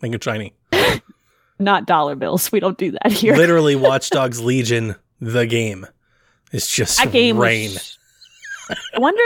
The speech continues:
Speaker 2: if they patched that thing to be a
Speaker 1: It's
Speaker 2: little
Speaker 1: like
Speaker 2: bit less
Speaker 1: raining inside buildings in that damn <laughs> game.
Speaker 2: Kind of felt almost, like,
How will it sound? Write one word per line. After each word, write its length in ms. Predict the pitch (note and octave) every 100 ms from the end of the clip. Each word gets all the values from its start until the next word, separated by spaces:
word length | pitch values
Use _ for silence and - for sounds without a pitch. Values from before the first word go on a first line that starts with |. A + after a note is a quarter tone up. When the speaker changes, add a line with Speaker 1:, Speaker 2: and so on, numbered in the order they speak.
| A#4
Speaker 2:
if 100 | -
they 160 | F4+
patched 460 | E4 - A3+ A3+ -
that 180 | A3 G3+
thing 160 | G#3+
to 60 | G#3+
be 100 | F#3+
a 60 | F#3
Speaker 1:
It's 80 | E3+
Speaker 2:
little 160 | F3+
Speaker 1:
like 160 | F3 E3+
Speaker 2:
bit 20 | E3
less 400 | D#3+ D#3 C3 C3
Speaker 1:
raining 340 | D#3 E3 D#3+
inside 840 | C#3+ D3+ C#3 - - C3 C#3+ C3+ A2+
buildings 400 | A#2+ G#2 G2+ G#2
in 80 | G2+
that 160 | G#2
damn 260 | - A2 A2
<laughs> 40 |
game. 220 | - - -
Speaker 2:
Kind 140 | G3 - C#5
of 40 | A#4
felt 280 | G4+ F4 -
almost, 480 | C4+ C4+ B3+ B3+ -
like, 320 | A#3 G#3+ -